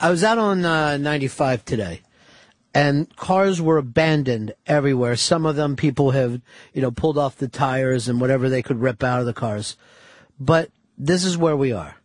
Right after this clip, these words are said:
And I, I stopped and I was trying to help someone. It was a, an Asian woman. And she just screamed at me, "You Blade Runner! You Blade Runner!" And obviously I'm not. I have my own memories.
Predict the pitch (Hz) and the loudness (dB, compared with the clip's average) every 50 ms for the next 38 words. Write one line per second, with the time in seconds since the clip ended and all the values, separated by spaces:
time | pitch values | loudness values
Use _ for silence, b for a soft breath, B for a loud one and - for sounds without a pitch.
0 | _ _ _ _ _ _ b b b b b b b _ _ - - 139 139 135 | _ _ _ _ _ _ b b b b b b b _ _ -2 0 2 4 4
1 | 135 135 139 139 - 131 131 127 123 123 120 127 123 - - 123 131 123 - - | 2 2 0 -2 -2 -2 -2 0 0 0 -2 -2 -4 -4 -4 -4 -2 -2 -2 0
2 | - 196 190 185 185 156 - 160 143 139 127 - - 180 170 156 156 151 160 156 | 2 2 2 2 2 0 0 0 0 0 0 0 0 0 2 2 2 2 2 0
3 | 143 - - 147 135 131 131 131 123 120 131 127 123 - - 120 143 165 165 147 | 0 0 -2 0 0 0 -2 -2 -2 -2 -2 -4 -4 -6 -4 -2 0 2 2 0
4 | 127 135 120 110 101 95 95 95 b b b b b b b b b b - 131 | 0 -2 -2 -2 -4 -6 -6 -8 b b b b b b b b b b -4 -4
5 | 120 - 147 139 143 147 139 - - - 175 170 156 143 139 - 120 107 104 B | -2 -2 -2 0 0 0 -2 -2 0 0 0 2 0 0 -2 -4 -4 -8 -8 B
6 | B B B B - 247 302 392 415 381 285 - 403 403 415 440 415 381 381 381 | B B B B -2 2 2 2 2 2 2 2 2 2 2 0 -2 0 0 2
7 | 359 359 349 339 330 311 269 180 - _ _ _ _ _ _ _ _ _ _ - | 2 2 2 0 0 -2 -2 -4 -8 _ _ _ _ _ _ _ _ _ _ -2
8 | 320 403 440 415 311 - 427 427 415 427 415 392 370 381 370 359 359 339 302 254 | 0 2 2 2 2 0 0 2 2 0 -2 -2 0 0 0 0 0 0 -2 -4
9 | 170 123 - _ _ _ _ _ _ _ - 175 190 185 - - - 196 202 196 | -4 -8 -14 _ _ _ _ _ _ _ -6 -6 -6 -6 -6 -4 -2 0 0 0
10 | 185 175 165 147 - - 139 135 127 120 107 98 95 98 98 101 98 98 101 - | 0 0 -2 -2 -2 -2 -2 0 0 0 0 -2 -2 -2 -2 -4 -4 -6 -8 -10
11 | _ - 147 160 156 147 156 175 175 165 156 151 143 139 131 127 127 123 120 117 | _ -2 0 2 2 2 2 2 2 2 0 0 0 0 0 -2 -2 -2 -4 -4
12 | 104 98 98 98 98 98 95 95 95 95 92 - - B | -6 -6 -6 -8 -8 -8 -8 -8 -8 -8 -10 -10 -12 B